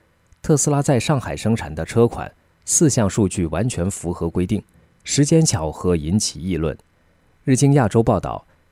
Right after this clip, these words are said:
中国电动汽车产能远大于国内需求，但仍以惊人的速度扩张，预计明年会有将近两千万辆过剩产能，加剧了全球对于中国电动汽车出口海外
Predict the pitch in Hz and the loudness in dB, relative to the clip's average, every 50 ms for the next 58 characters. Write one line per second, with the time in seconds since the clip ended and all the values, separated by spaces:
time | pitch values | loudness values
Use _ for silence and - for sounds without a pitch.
0 | _ _ - - 165 160 147 143 139 156 143 120 127 113 104 - - 117 - - | _ _ -2 0 2 4 4 4 4 4 4 6 4 4 4 4 2 0 2 4
1 | 117 120 - - 80 73 76 80 85 101 110 110 _ - 117 104 87 82 92 - | 4 2 2 0 -8 -8 -6 -4 -2 -2 -2 -4 _ -4 -2 -2 -2 -2 -2 -2
2 | 131 110 87 87 98 101 - 80 82 101 113 90 - - 95 87 - - 76 76 | -2 0 0 -2 -2 -2 -2 -2 -2 0 0 0 -2 -4 -4 -6 -6 -6 -6 -8
3 | 80 - _ _ _ _ _ _ - 135 120 110 104 117 151 139 98 82 - - | -8 -10 _ _ _ _ _ _ 0 2 2 4 4 2 2 2 0 -2 -2 -2
4 | 147 143 131 95 80 87 87 80 - - 92 78 82 78 - - - 78 - - | 0 0 0 0 0 0 -2 -2 -2 -2 -2 -4 -4 -6 -6 -4 -4 -4 -2 -2
5 | 92 101 - _ _ _ _ _ _ _ _ _ - 160 151 - 151 143 117 113 | -2 -4 -4 _ _ _ _ _ _ _ _ _ 0 0 2 2 4 4 4 4
6 | 127 151 131 113 123 - - 139 101 78 82 - 113 110 120 117 135 113 90 82 | 4 4 4 4 2 4 2 2 2 2 0 0 0 0 2 2 2 0 0 0
7 | 76 71 78 - - 123 131 139 135 107 95 92 78 78 - 123 104 87 - - | -4 -6 -8 -6 -2 -2 0 2 2 0 0 -2 -2 -2 0 0 0 2 0 -2
8 | 101 85 - - 85 73 73 73 78 87 - _ _ _ _ _ _ _ - - | -4 -4 -6 -8 -12 -12 -10 -8 -8 -8 -10 _ _ _ _ _ _ _ -8 -4
9 | - 147 151 - - 160 123 98 92 - 101 110 127 113 98 110 - 123 98 95 | -2 -2 0 2 2 4 4 4 2 2 0 0 0 2 0 0 0 0 0 0
10 | 107 - - 139 143 135 95 95 95 - 120 104 98 87 87 - - 104 - - | 0 0 0 0 0 2 0 0 2 2 0 0 0 -2 -2 -2 -4 -4 -2 0
11 | 107 104 - - - 139 - - - 110 - - - - - 87 92 - | -2 -2 -2 -2 -4 -4 -2 0 0 0 -2 -2 -8 -8 -4 -4 -4 -4